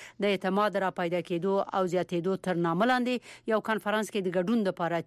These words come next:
چین ته تللی دی چې پکې د نورو مسایلو ترڅنګ د افغانستان په روانو حالاتو باندې هم خبرې شوې دي.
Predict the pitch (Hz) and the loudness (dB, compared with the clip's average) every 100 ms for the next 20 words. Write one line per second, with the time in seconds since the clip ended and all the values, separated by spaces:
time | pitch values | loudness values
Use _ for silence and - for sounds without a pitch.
0 | - 277 269 202 170 170 165 160 156 143 | -2 0 2 0 -2 0 0 2 0 -4
1 | - - - 240 254 _ - 202 202 180 | -12 -10 0 2 2 _ -12 -8 -4 -2
2 | 175 208 226 208 185 185 175 165 156 - | 0 2 2 0 0 0 0 -2 -4 0
3 | 214 214 180 165 165 165 156 214 208 185 | 0 2 2 0 -2 -2 0 0 0 0
4 | 170 180 175 156 170 170 165 165 165 160 | 2 2 2 0 0 -2 -2 -2 -2 0
5 | 151 208 208 - - - 214 170 147 170 | 0 0 -2 -12 -8 -2 0 0 -4 -4
6 | 147 135 | -4 -6